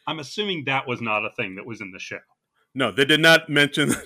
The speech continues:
Speaker 2: <laughs> this Korean drama does not mention the Jets, the New York Jets in any way
Speaker 1: Right,
Speaker 2: at
Speaker 1: right.
Speaker 2: all. Uh, but
Speaker 1: Well, that's the other thing I know about the Squid Game is I've,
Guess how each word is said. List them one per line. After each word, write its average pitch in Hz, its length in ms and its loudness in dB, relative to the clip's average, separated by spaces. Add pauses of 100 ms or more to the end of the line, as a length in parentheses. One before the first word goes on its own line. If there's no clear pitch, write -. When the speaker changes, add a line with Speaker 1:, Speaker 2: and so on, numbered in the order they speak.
(120)
Speaker 2:
<laughs> - 260 -20
this 160 160 2
Korean 180 540 6
drama 131 320 4
does 120 180 -4
not 117 180 -4
mention 110 380 -4
the 101 80 -8
Jets, 101 460 -6
the - 120 -8
New 113 100 -2
York 107 200 -2
Jets 101 260 -4
in 95 80 -8
any 90 300 -10 (680)
way 101 300 -4
Speaker 1:
Right, 110 340 -6 (320)
Speaker 2:
at 101 80 -4
Speaker 1:
right. - 20 -6
Speaker 2:
all. 92 180 -8 (300)
Uh, 165 360 8
but 190 100 0
Speaker 1:
Well, 202 140 6
that's 240 180 2
the 202 140 -4
other 185 260 -2
thing 143 220 -4
I 123 80 -2
know 123 160 -6
about 117 180 -8
the 117 60 -12
Squid 113 280 -8
Game 101 220 -6
is 101 160 -12
I've, 110 140 -12